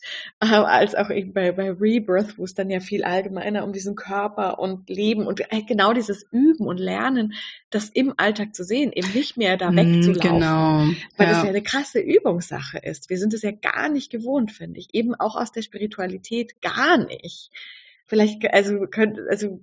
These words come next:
Speaker 1: ich fände es jetzt ganz spannend, auch unseren Zuhörerinnen mal zu sehen, ob, ob die gerade so da sitzen und nicken und
Speaker 2: Und
Speaker 1: sich denken,
Speaker 2: denken so,
Speaker 1: „Ja,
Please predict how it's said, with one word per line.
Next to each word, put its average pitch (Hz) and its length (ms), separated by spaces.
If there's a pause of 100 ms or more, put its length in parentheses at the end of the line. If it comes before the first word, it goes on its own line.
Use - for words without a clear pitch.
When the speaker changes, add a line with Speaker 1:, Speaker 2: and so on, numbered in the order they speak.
(300)
Speaker 1:
ich 214 120
fände 214 220
es - 40
jetzt 208 160
ganz 214 220
spannend, 247 420
auch 190 100
unseren 214 360
Zuhörerinnen 254 480
mal 208 140
zu 202 180
sehen, 233 320
ob, - 240 (100)
ob 220 140
die 262 80
gerade - 220
so 254 80
da 226 260
sitzen - 320
und 294 340
nicken 480 300
und - 60
Speaker 2:
Und 269 80
Speaker 1:
sich 480 140
denken, 480 260
Speaker 2:
denken - 0
so, 415 60
Speaker 1:
„Ja, 370 380